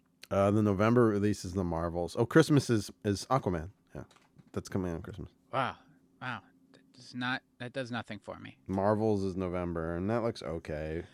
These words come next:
Speaker 1: You know, Miss Marvel, I love the show,
Speaker 2: Mm-hmm.
Speaker 1: but, like, f-, it's like Marvel <laughs> fatigue.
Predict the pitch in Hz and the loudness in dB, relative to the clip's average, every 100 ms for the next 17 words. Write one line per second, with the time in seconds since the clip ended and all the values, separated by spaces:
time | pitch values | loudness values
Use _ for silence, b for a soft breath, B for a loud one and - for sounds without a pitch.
0 | - 90 107 - 104 90 87 85 82 85 | -6 -2 0 0 0 0 2 0 0 -2
1 | 85 82 - - - 80 80 87 b b | -2 -4 -10 -10 -8 -6 -8 -10 b b
2 | b b b b b - 85 82 - _ | b b b b b -8 -4 -2 -4 _
3 | _ _ _ _ - - - - - - | _ _ _ _ -20 -20 -20 -20 -20 -18
4 | - 87 101 107 107 101 90 101 95 - | -10 -10 -6 -4 -4 -2 0 0 0 -6
5 | 80 - 131 127 110 | -12 -10 -6 -6 -6